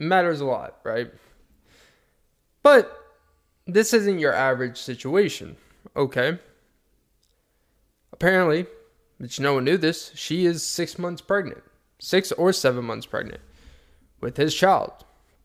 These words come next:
Um, so the timing can look a certain way, right? Oh,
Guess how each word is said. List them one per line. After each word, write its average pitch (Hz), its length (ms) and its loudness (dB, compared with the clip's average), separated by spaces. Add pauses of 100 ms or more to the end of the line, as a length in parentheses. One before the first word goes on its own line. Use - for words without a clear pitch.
(640)
Um, 151 680 0 (1300)
so 165 560 6 (260)
the 143 120 -2
timing 190 720 0 (380)
can 160 200 -2
look 190 220 2
a 135 60 -2
certain 107 360 -6
way, - 160 -12
right? - 320 -4 (1400)
Oh, 170 380 4